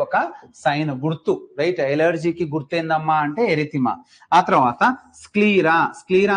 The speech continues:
అనేది మనము ఐలో తెల్లటి పొర. So ఐకి, కంటికి గనక తెల్లటి పెద్ద పొర, ఇది చినగదండి, చాలా దృఢంగా ఉంటుంది, రైట్? So ఇలాంటి ఈ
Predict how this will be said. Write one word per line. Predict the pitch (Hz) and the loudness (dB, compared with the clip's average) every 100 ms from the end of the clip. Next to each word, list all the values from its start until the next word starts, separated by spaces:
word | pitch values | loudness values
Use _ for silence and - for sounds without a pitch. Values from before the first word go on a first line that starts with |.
| 190 | 2
అనేది | 185 180 185 170 | 2 2 0 0
మనము | 156 156 254 - _ _ | -2 -2 -6 -12 _ _
ఐలో | 156 185 185 214 214 | -2 -2 -2 -2 -2
తెల్లటి | 151 151 151 151 131 | -2 -2 -2 -4 -6
పొర. | 117 127 139 113 | -2 0 -2 -4
So | 170 170 - 160 | -4 -4 -2 -2
ఐకి, | 180 180 - | -4 -6 -4
కంటికి | 160 165 190 185 175 | -4 -4 -6 -6 -4
గనక | 175 160 160 | -4 -4 -4
తెల్లటి | 147 151 170 175 185 - | -2 0 0 0 -2 -2
పెద్ద | 143 135 156 | -2 -2 -2
పొర, | 147 127 - - | 0 0 -4 -6
ఇది | 147 147 185 - _ _ | -2 -2 -2 -10 _ _
చినగదండి, | 160 160 175 165 151 202 - | -2 0 2 0 -2 -4 -4
చాలా | 139 143 139 | -4 -2 -4
దృఢంగా | 131 151 156 175 170 160 | -2 -2 0 0 0 -2
ఉంటుంది, | 147 147 208 151 | -6 -6 -4 -2
రైట్? | 147 147 139 - _ _ | -4 -4 -8 -8 _ _
So | 180 196 160 | -6 -4 -2
ఇలాంటి | 175 196 202 190 160 214 _ | -2 -2 -4 -4 -4 -8 _
ఈ | - | -8